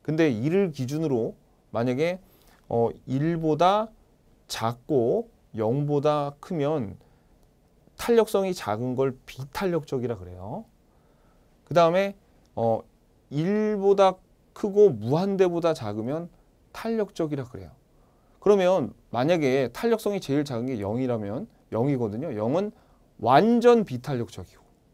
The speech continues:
그 다음에 탄력성이 무한대인 경우가 있어요. 어떤 경우냐면 위에 이 경우예요. 자, 탄력-, 탄력성이 이렇게 누워, 평행하게 누워 있잖아요.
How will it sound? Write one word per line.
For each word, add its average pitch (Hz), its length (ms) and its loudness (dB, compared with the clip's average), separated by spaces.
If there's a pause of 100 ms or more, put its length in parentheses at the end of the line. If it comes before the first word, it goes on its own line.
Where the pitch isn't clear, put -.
(680)
그 139 60 -8
다음에 156 280 4 (180)
탄력성이 220 640 0
무한대인 170 800 -2
경우가 117 360 0
있어요. 92 380 -12 (300)
어떤 127 260 -4
경우냐면 143 600 0 (560)
위에 151 260 0
이 107 160 -2
경우예요. 104 440 -4 (420)
자, - 220 -8
탄력-, 208 400 -2 (240)
탄력성이 170 1120 -2 (680)
이렇게 156 480 0
누워, 117 300 -6 (160)
평행하게 220 720 -2
누워 123 320 0
있잖아요. 117 540 -6